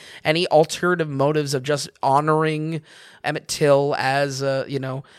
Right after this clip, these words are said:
uh, as a tragic character, as a, as a, as a tragic, uh, event. A-, and I think what I returned to, and this was a one that I really had to just, like, look at the list and just, like, stare at it <laughs> for a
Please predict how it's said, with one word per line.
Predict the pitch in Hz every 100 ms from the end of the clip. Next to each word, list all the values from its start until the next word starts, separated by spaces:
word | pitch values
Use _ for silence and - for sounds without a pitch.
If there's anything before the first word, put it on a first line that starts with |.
| - _
uh, | - 110 -
as | 135
a | 135
tragic | 131 - 139 139 147
character, | - 135 139 - 147 135 135
as | 131 127
a, | 113
as | 127 131
a, |
as | 135 131
a |
tragic, | - - 131 131 123 131
uh, | 131
event. | 127 123 127 143 - - _ - _ -
A-, | 185
and | 190 175
I | 180
think | 247 190
what | 196
I | 180
returned | 165 156 - 202 196
to, | - 185 165
and | 156
this | 220 226
was | 170
a |
one | 151 147 139
that | 131
I | 131
really | 127 139 135
had | 139
to | -
just, | 131 123
like, | 123
look | 131 147
at | 147
the | -
list | 123 110 -
and |
just, | 127 123
like, | 135
stare | - - 135 117
at | 120 123
it | 120 196
<laughs> |
for |
a | -